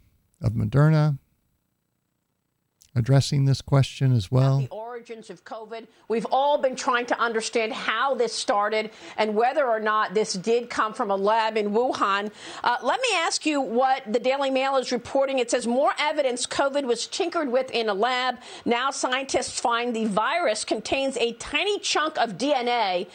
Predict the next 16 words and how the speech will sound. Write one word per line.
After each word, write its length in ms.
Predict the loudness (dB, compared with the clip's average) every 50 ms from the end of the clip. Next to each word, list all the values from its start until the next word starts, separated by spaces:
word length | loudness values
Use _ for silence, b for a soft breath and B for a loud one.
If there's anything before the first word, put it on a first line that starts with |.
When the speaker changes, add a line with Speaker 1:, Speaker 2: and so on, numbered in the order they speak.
| B B B B 0
Speaker 2:
that 200 | 0 0 2 2
matches 560 | 0 -2 0 0 -2 -2 -2 -2 -2 0 -2
sequence 600 | -2 -2 -2 -2 -2 -2 -2 -2 -2 -2 -4 -8 -8
patented 580 | -4 -4 -4 -2 -2 -4 -4 -4 -4 -4 -6 B B B B B B -2
by 220 | 0 0 0 2
Moderna 640 | 2 2 2 2 2 0 0 0 0 0 -2 -2 -4 B B B B _ -4
three 220 | -2 0 0 0
years 300 | 0 0 2 0 0 0
before 280 | -2 -4 -2 0 0 0
the 80 | 0 -2
pandemic 500 | -2 -2 0 0 0 -2 -2 -2 -2 -2
began." 480 | -2 0 0 -2 -2 -4 -6 -10 -12 -16 _ _ -4
Your 160 | 0 0 2
reaction, 440 | 2 2 0 -2 -2 -4 -4 -4 -4
Stefan? 560 | -2 0 -2 -2 0 -2 -4 -4 -6 -8 -12 -16 _ B B B B B B _ _ 2
Speaker 1:
Now, 300 | 4 4 4 4 2 -2